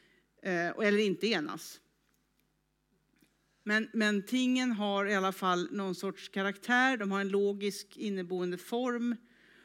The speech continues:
Och den bör man inte b-, gå emot. Eller man kan ju, alltså bör och bör. Men om man gör det så kommer det att bli förtorkat. Om man till exempel börjar tävla i att springa baklänges.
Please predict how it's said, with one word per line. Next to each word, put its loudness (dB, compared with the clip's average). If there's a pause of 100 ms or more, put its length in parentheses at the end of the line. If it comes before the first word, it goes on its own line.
(140)
Och 0
den 4 (100)
bör 2
man 0
inte -2
b-, -14 (240)
gå 2
emot. 2 (1300)
Eller -2
man -6
kan 2
ju, 2
alltså -6
bör 2
och 2
bör. 2
Men 2
om 2
man 2
gör 4
det 2
så -4
kommer -2
det 0
att -4
bli -2 (960)
förtorkat. -4
Om -6
man 0
till 0
exempel 0
börjar 4
tävla 2
i 2
att -4 (840)
springa 0
baklänges. -4